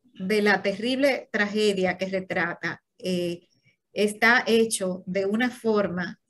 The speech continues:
eh, que te llega el mensaje sin caer en lo morboso de presentar, eh, todo lo más horrible, ¿no? Sino que te deja intuir también muchas cosas y, y te llega el mensaje de,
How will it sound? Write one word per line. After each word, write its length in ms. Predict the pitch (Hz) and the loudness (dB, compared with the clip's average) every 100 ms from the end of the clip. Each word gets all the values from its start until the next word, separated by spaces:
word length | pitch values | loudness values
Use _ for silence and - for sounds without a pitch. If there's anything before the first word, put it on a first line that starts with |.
| _ _ - - - - _ | _ _ 0 0 0 -8 _
eh, 540 | 185 185 175 175 160 160 _ _ _ _ - _ _ _ | -2 0 2 0 -4 -8 _ _ _ _ -20 _ _ _
que 140 | - 214 | 0 2
te 200 | 220 196 | 4 4
llega 380 | 202 247 262 254 | 8 8 8 4
el 80 | |
mensaje 760 | 240 226 - 202 170 180 175 185 _ _ _ | 2 0 0 0 -2 -2 -6 -8 _ _ _
sin 640 | - - 220 226 220 208 196 | -14 -6 2 4 2 0 -2
caer 360 | 208 190 208 | 2 4 4
en 100 | 240 | 4
lo 120 | 220 202 | 2 2
morboso 680 | 196 180 196 196 190 185 | 0 2 4 2 0 -2
de 120 | 180 190 | -2 -2
presentar, 760 | 190 185 175 185 190 202 190 - - _ _ | -2 -4 -6 -2 0 0 -2 -10 -20 _ _
eh, 440 | - 175 165 170 - _ _ _ _ _ _ - | -12 -8 -6 -8 -10 _ _ _ _ _ _ 2
todo 260 | 202 220 | 4 6
lo 180 | 220 214 | 4 4
más 380 | 202 220 233 - | 4 4 4 0
horrible, 520 | 220 208 214 220 196 | -4 0 0 0 0
¿no? 240 | 185 240 233 | -2 -2 -4
Sino 460 | - 190 208 220 | -4 -2 0 -2
que 100 | 214 | -2
te 160 | 190 196 | -2 0
deja 280 | 175 226 240 | 2 2 2
intuir 640 | 220 196 208 202 233 208 | 2 -2 -2 0 0 -2
también 600 | 190 180 196 196 190 170 - | -2 -2 0 0 -2 -8 -8
muchas 360 | 185 196 226 - | 0 2 0 0
cosas 440 | 202 190 185 185 | 0 0 -2 -6
y, 340 | 202 190 175 - | -6 -4 -4 -6
y 180 | 196 185 | -10 -4
te 160 | 190 | -2
llega 340 | 185 208 254 262 | 0 2 4 4
el 120 | 214 | 2
mensaje 560 | 208 196 196 185 190 185 | -2 -2 -2 0 -2 -2
de, 300 | 185 180 | -2 -4